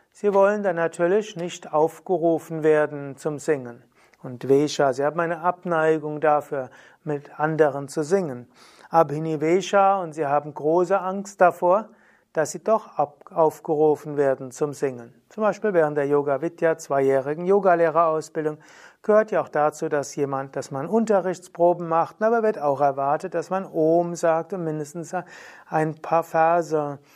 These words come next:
rezitiert. Und manchmal wird man auch, werden auch die Teilnehmer gebeten, mal einen Kirtan anzuleiten.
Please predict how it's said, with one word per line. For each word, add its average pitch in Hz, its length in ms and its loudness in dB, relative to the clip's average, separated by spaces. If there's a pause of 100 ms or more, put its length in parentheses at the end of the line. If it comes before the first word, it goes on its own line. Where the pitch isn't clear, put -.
(260)
rezitiert. 156 880 -4 (400)
Und 226 280 -4 (160)
manchmal 143 800 0
wird 202 180 -2
man 196 140 -4
auch, 147 220 -4
werden 156 200 -2
auch 151 200 -4
die 170 120 -10
Teilnehmer 151 600 2
gebeten, 151 680 -2 (340)
mal 160 220 2
einen 175 260 -6
Kirtan 165 500 0
anzuleiten. 135 920 -10